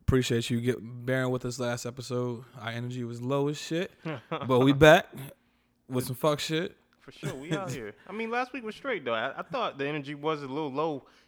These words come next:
Speaker 2: while we were recording, but when I
Speaker 1: Yeah.
Speaker 2: listened to it, the, like, the playback, I was like, "Oh, that shit was straight."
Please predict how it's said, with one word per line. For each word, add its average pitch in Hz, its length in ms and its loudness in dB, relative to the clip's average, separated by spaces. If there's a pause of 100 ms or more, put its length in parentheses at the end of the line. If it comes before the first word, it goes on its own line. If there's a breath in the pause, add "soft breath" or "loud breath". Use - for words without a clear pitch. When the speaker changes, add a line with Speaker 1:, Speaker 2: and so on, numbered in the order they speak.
Speaker 2:
while 139 240 2
we 147 60 -2
were 139 80 -4
recording, 196 400 -4
but 156 80 -4
when 131 140 -4
I - 40 6
Speaker 1:
Yeah. 123 100 6
Speaker 2:
listened 110 220 -4
to 151 120 -8
it, 110 260 -8
the, 104 380 -6
like, 98 160 -12
the - 60 -20
playback, 131 420 -8
I 143 60 -4
was 139 100 -8
like, 123 80 -6
"Oh, 123 120 -6
that - 80 -16
shit - 140 -16
was 151 100 -14
straight." 175 300 -14